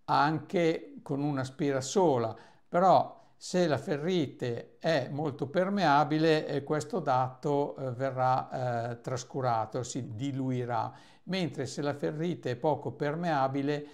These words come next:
invece questo dato può essere anche, eh, importante.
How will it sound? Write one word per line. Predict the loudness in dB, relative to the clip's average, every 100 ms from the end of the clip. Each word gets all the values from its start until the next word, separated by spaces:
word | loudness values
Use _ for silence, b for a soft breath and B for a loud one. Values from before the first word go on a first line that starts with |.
| B B
invece | -6 0 0 0 -2
questo | -4 -4 -4
dato | 0 0 0 -4
può | -4 -2 -2
essere | -2 -6 -6
anche, | -4 -6 -8 -8 -8
eh, | -8
importante. | -8 -8 -10 -8 -10 -8 -14 -16 -18